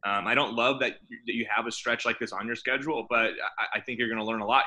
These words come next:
here. And you go to, at Cal, and, and to me, that one of the toughest games on the schedule. Week after that, they host U S C, another one of those really tough games. So you're gonna, I, I think the first four games, you have one good test against the Sun Devils. The other three games, in my mind, should be pretty decisive Oregon wins.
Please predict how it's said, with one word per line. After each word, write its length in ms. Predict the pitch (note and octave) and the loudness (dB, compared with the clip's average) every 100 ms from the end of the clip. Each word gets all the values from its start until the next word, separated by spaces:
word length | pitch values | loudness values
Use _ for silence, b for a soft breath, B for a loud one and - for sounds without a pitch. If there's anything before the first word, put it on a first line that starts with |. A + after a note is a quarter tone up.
| - | 2
here. 160 | F#2+ | -4
And 100 | F2+ G2 | -4 -8
you 100 | G2 | -6
go 80 | |
to, 80 | G#2+ | -4
at 260 | G2+ G#2 G#2+ - | -4 -2 -2 0
Cal, 260 | - A#2+ G#2+ | 6 6 6
and, 100 | G#2 | -2
and 100 | G#2+ | -10
to 80 | A2 | -8
me, 100 | A#2 | -2
that 140 | A2 - - _ _ _ _ _ _ _ - | -2 -2 -10 _ _ _ _ _ _ _ -10
one 160 | G#2 | -6
of 80 | A2 | -4
the 40 | |
toughest 260 | A#2+ A#2+ A2+ | -4 -4 -2
games 180 | A#2+ A2 | -2 -2
on 40 | |
the 40 | A2+ | -6
schedule. 440 | A#2+ B2 A#2 F2 - _ _ _ _ | -4 -4 -4 -6 -10 _ _ _ _
Week 140 | A2 A2 | 0 6
after 260 | G#2+ - | 4 4
that, 200 | A2 A2+ G#2 | 4 4 4
they 100 | G2 | 0
host 320 | A#2+ A2+ A#2 | 0 0 0
U 140 | A2+ | 0
S 80 | G#2+ | 0
C, 280 | - B2 G2+ F#2+ | -2 -4 -6 -4
another 240 | G2+ G#2+ | -2 0
one 140 | A2 | 0
of 40 | A2+ | 0
those 140 | G#2+ | -2
really 200 | G#2 G#2+ | -2 -4
tough 260 | - A2+ - | 0 -2 0
games. 300 | A#2+ A2 F#2+ | -2 -2 -4
So 260 | - G#2 F#2+ - _ - | -4 -4 -4 -12 _ -4
you're 140 | A2+ | 0
gonna, 200 | D3 C#3+ | 2 2
I, 220 | G#2+ - | 0 0
I 40 | A2+ | 0
think 240 | D#3 D3+ - _ - | 0 -2 -6 _ -10
the 140 | A2+ | -6
first 320 | A2 C#3+ E3 - | -2 0 0 -2
four 200 | D3 C#3+ | 0 0
games, 600 | C#3 A#2+ B2 C3 B2+ - _ _ _ _ _ _ | 2 2 0 -4 -10 -16 _ _ _ _ _ _
you 100 | B2+ | -2
have 80 | A2 | 0
one 200 | A2+ B2+ | 0 0
good 200 | A#2+ A#2+ | 0 0
test 320 | - A#2 A#2 | 4 2 2
against 260 | G#2+ A2+ A#2 | -4 -4 -4
the 80 | G#2+ | -4
Sun 180 | A2 G#2+ | -2 0
Devils. 280 | G#2+ G#2+ | 0 0
The 80 | G2+ | -2
other 100 | A2+ | -2
three 160 | A2+ G#2 | -2 -4
games, 360 | G2+ G2+ - - | -4 -6 -12 -14
in 60 | G2 | -8
my 140 | G#2+ | -4
mind, 280 | A2+ G2+ F#2 | -2 -2 -4
should 180 | A2+ G2 | -6 -6
be 160 | F#2+ - | -8 -6
pretty 240 | A#2 A2 | -4 -2
decisive 440 | F#2+ G#2 G2+ - | -2 -4 -4 -4
Oregon 300 | G2 G2+ F#2+ | -6 -4 -6
wins. 340 | F#2+ G2 G2+ | -6 -6 -8